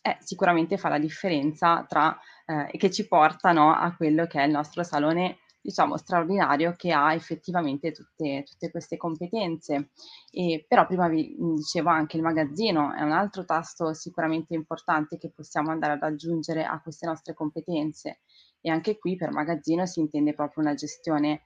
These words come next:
di nuovo costante e regolare, perché non mi basta sapere che prodotti, ehm, ho in salone, quali sono le referenze, ma, eh, gestiamo con regolarità carichi e scarichi, sappiamo analizzare poi, ehm,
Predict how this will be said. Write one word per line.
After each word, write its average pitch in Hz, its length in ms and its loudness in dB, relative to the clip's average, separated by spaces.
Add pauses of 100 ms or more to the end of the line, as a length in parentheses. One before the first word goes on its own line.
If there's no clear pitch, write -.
(280)
di 190 140 2
nuovo 147 380 4
costante 170 800 2
e - 80 -2
regolare, 151 680 0 (180)
perché 156 460 -4
non 156 120 -2
mi 147 120 0
basta 170 420 0
sapere 160 380 -6
che 156 140 -12
prodotti, 156 640 -6 (340)
ehm, - 160 -4
ho 160 60 2
in 160 100 0
salone, 170 480 2
quali 160 220 -2
sono 170 200 -2
le 160 100 2
referenze, 170 680 0
ma, 151 280 2 (540)
eh, - 200 -4
gestiamo 165 480 -2
con 170 140 -6
regolarità 160 720 0
carichi 151 380 -4
e 170 40 -6
scarichi, 190 840 0
sappiamo 175 1040 0
analizzare 175 760 2
poi, 160 480 0
ehm, 151 380 -2